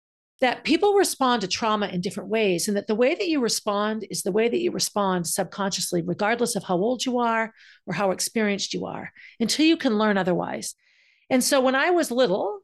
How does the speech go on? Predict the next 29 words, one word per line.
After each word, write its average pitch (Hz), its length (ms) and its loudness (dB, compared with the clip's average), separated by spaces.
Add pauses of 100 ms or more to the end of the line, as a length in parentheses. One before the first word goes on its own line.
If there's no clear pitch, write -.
(140)
and 208 480 -2
experiencing 226 920 -2
my 190 180 -2
first 240 340 0
ever 175 160 0
trauma, 170 360 0
which 190 240 -2
was 170 160 -4
child 196 280 0
abuse, 156 420 -6 (460)
there's 240 280 0
fight 330 260 2
or 330 100 2
flight, 165 320 -2 (280)
and 233 180 0
then 285 200 0
people 208 300 -4
flee 277 640 0 (340)
or 185 200 -2
they 180 160 2
freeze. 254 680 0 (180)
And 190 160 -4
so 208 180 0
I 208 120 2
froze. 208 640 -2
So 254 120 -4
think 302 180 -4
of, 302 80 -2
like, 233 260 0